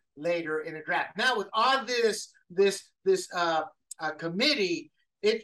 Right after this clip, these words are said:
it, it changes it. You're not really ba-, drafting a backup as much as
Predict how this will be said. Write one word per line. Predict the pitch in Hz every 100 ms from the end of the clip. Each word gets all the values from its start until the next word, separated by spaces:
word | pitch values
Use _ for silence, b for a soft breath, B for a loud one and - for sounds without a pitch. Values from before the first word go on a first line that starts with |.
| _
it, | 202 202 208 208 196
it |
changes | 240 247 233 196 156
it. | 151
You're | 156
not | 196 226
really | 233 233 226
ba-, | 214 -
drafting | - 214 214 226
a | 202
backup | 214 233 - 180 170
as | 160
much | 185 196
as | 190 180